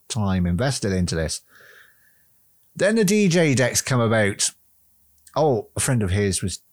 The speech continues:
doing some D J ing and he wanted a set of decks, and it lasted about five minutes. I've had this set of decks for a year, and it was like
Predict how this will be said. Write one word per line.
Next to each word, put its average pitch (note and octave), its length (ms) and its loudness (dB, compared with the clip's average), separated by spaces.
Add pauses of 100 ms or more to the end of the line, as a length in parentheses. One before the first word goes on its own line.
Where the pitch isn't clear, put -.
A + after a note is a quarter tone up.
(140)
doing A#2 180 2
some A2+ 140 0
D C3 160 2
J G#2 320 2
ing F#2 80 2
and F2+ 260 0
he F2+ 220 0
wanted E2+ 340 -2
a E2+ 60 -2
set - 240 -4
of E2+ 60 -6
decks, F#2 300 -2
and G#2+ 80 0
it A2+ 120 -4
lasted C3+ 340 0
about A2 220 -2
five G2+ 260 -2
minutes. F#2 440 -4 (1600)
I've D3 160 2
had E3 200 2
this D3+ 140 2
set C#3 280 2
of A#2 60 -2
decks A2 260 0
for G2 160 -2
a F#2+ 60 0
year, F#2 420 0 (1200)
and A2 160 0
it G#2+ 80 -2
was G2+ 160 -2
like G2+ 240 -2